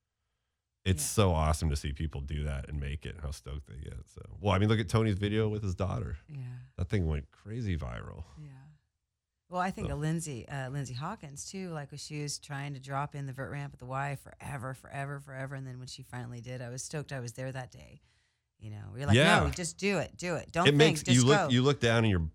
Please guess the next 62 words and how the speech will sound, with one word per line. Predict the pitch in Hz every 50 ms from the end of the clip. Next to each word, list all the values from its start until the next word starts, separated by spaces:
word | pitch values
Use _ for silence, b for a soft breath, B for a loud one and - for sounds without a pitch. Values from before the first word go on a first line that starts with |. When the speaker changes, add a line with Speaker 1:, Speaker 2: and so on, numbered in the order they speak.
| _ -
Speaker 1:
whole | 95 101 101 98 85
brain | 76 92 92 92 92 90
is | 90 85 80
like, | 82 76 73 71 76
"Do | 78 87 82 80
not | 80 80 80 78 76 76 73 71 - _ 82 78
do, | 73 76 73 73 71 -
like, | 73 73 69 73
this | 76 76 -
is | 76 73 76
not." | 78 76 80 160
Speaker 2:
Not. | 160 160 156 151 156 - -
<laughs> | 190 - - - 170 - - _ _
Speaker 1:
It's | _ -
like | 120 107
jumping | 92 117 107 113 110
out | 107 101
of | 92
an | 90 82
airplane. | 85 95 101 98 95 85 78 73
Or, | 73 73 73 73 - -
you, | 98 90 85 82
you | 67 82 85
know, | 80 78 78 78
like, | 76 73 73 76 - _ _ _ -
you're | 82 82 82
not | 82 80 76 67
supposed | - - 82 82 80 -
to | -
be | 78
doing | 76 76 78 76 78 80 71
this. | 64 50 60 - - - -
Speaker 2:
Yeah. | 151 147 143 139 139 147 147 - _ _ _ _ _ _ _ _ -
Speaker 1:
And | 90 95
then | 98 95
you | 82 73
do | 78 85 87 76
it, | 64 64
and | 67 69 71
then | 71 71 69
it's | 69 -
like, | - - _ -
"Oh, | - - - 73
that's | - - - 71
it." | - 127 127 - _ _ _ _ -
But, | - - - -
I | 85
mean, | 80 76 73 -
Speaker 2:
Why | 185 202
Speaker 1:
it's | 214 208
Speaker 2:
did | 190 175
I | 160 147
wait? | 190 202 180 156 143 - -
Speaker 1:
Yeah, | 127 139 123
it's | 104 -
that | 113 90
mental | 90 92 95 101 98 - 101 92 87 80
to | - -
getting | 101 98 90 80
over | 85 95 85 71
it. |
That's, | 65 87 90 - -